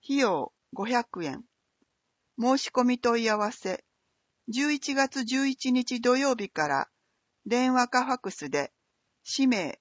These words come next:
連絡先を明らかにして、さようなら原発生駒の賀来さん。電話零九零四六四七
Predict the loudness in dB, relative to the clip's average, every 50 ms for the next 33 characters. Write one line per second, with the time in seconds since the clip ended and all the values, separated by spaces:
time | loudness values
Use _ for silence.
0 | _ _ -2 0 2 2 2 2 0 0 -2 -2 0 0 0 0 0 0 2 4
1 | 4 2 2 0 0 0 0 0 0 -2 -2 -2 -2 -6 -8 -8 -6 -4 -4 -4
2 | -4 _ _ _ _ _ _ _ _ _ _ _ _ _ _ 0 2 2 4 4
3 | 2 2 2 4 4 4 4 2 2 0 -2 -2 -2 -2 -4 -4 -4 -4 -6 -6
4 | -4 -2 -2 -2 0 0 0 0 0 -2 -4 -4 -6 _ _ -4 -4 -4 -4 -6
5 | -12 -12 -8 -6 -6 -6 -6 -10 _ _ _ _ _ _ _ _ _ _ _ _
6 | _ _ _ _ _ _ _ _ -6 -2 0 0 0 0 0 0 0 2 0 0
7 | -2 _ _ _ -8 -4 -2 0 0 0 -2 -4 -4 -4 -2 -2 -2 -2 -2 -2
8 | -2 -4 -6 -10 _ _ _ _ _ _ _ _ _ -2 2 4 4 4 4 4
9 | 2 0 -2 -4 -2 -2 0 -2 -2 -2 -4 -4 -4 -4 -2 -4 -4 -6